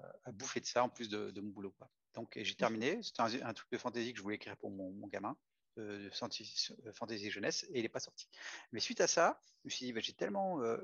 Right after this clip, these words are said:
Speaker 1: bouffé de méthodo que je me suis dit, bah, tiens, je, je, je, j'en reparlais.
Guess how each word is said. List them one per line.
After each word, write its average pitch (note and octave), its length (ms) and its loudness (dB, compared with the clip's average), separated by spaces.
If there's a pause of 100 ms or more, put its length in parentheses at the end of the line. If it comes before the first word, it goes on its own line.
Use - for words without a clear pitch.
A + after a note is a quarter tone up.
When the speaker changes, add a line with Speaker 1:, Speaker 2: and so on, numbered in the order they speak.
(120)
Speaker 1:
bouffé A#2+ 760 -4
de B2 80 2
méthodo A#2 600 0
que - 160 -10
je A2+ 40 -4
me A2+ 60 -4
suis - 100 -6
dit, C3 60 -2
bah, B2 100 -2
tiens, D#3 140 -2
je, C3 100 -4 (300)
je, - 720 -14
je, A2+ 180 -10
j'en B2+ 120 -2
reparlais. A#2+ 420 4